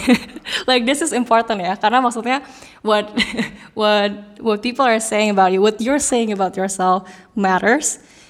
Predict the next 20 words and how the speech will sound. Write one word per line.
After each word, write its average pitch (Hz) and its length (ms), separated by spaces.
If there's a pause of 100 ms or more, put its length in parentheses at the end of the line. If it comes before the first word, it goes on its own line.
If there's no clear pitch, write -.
(180)
And 202 320
kalau 202 240
misalnya 240 240
you 247 80
surround 220 240
yourself 214 240
with 202 160
people 202 240
who 196 160
believes 202 400
in 196 80
you, 185 320
who 196 80
thinks 190 240
that 180 160
you - 20
can 185 140
succeed, 247 480
and 196 240
who 208 240